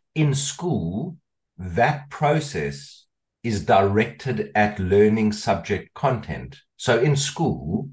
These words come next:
subjects are, offer perspectives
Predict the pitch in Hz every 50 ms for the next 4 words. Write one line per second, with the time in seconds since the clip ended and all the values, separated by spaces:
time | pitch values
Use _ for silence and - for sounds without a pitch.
0 | - _ - - - - 139 127 123 127 - 135 117 - - - - - - _
1 | - 135 127 107 76 - - 80 98 139 160 - - _ _ _ _ _ _ _
2 | _ _ _ - 127 139 143 139 - - 82 - 85 - 139 - _ _ _ _
3 | _ - 120 107 - - - - - - 151 151 147 147 - - - 104 90 85
4 | 80 76 80 85 - - - - _